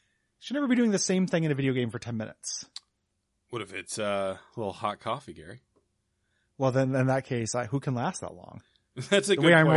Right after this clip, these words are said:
Speaker 1: role-playing,
Speaker 2: No one,
Speaker 1: C J.
Speaker 2: <laughs> no one, no. <laughs> Why isn't that
Speaker 1: Uh, who?
Speaker 2: stat in the game?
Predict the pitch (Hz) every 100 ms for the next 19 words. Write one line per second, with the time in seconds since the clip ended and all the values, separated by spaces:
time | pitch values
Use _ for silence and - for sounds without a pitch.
0 | 156 180 147 135 185 131 131 131 135 202
1 | 220 202 156 127 175 190 196 156 208 202
2 | - 262 - _ _ - - 196 - 294
3 | - 135 - - 143 180 170 151 131 117
4 | 117 113 101 92 82